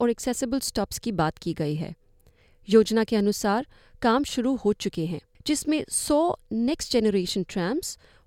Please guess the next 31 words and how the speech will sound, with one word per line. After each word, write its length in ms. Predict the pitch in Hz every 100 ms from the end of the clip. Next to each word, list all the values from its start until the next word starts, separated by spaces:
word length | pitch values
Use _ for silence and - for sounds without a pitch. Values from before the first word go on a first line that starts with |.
| -
और 120 | 247
मेडस्टोन 680 | 233 233 247 - 285 277
में 240 | 247 240 - 220
नई 320 | 226 254 320
मेंटेनेंस 600 | 240 196 208 202 220 -
और 80 | 185
स्टेबलिंग 460 | - - 214 247 285
सुविधा 460 | - 175 175 180
के 160 | - 175
लिए 240 | 175 294 - _ _ -
नेटवर्क 400 | 202 202 208 247 -
की 120 | 285
तैयारी 440 | - 185 160 165
शामिल 380 | 165 160 147 151
है। 160 | 156 - - _ _ _ - - _ - - - -
पश्चिमी 440 | - - - 415 403
उपनगरों 540 | - - 214 180 240
में 160 | 208 180
ट्रैम 260 | - 214 269
नेटवर्क 380 | 208 - 202
की 140 | - 202
तैयारी 440 | - 170 151 196
के 180 | - 196
लिए 300 | 151 156 240 - - _ -
साठ 520 | - - 294 - -
मिलियन 260 | 233 226 214
डॉलर 280 | 190 185
से 180 | 240 220
अधिक 340 | - 180 175 -
का 100 | 196
निवेश 440 | 175 160 175 -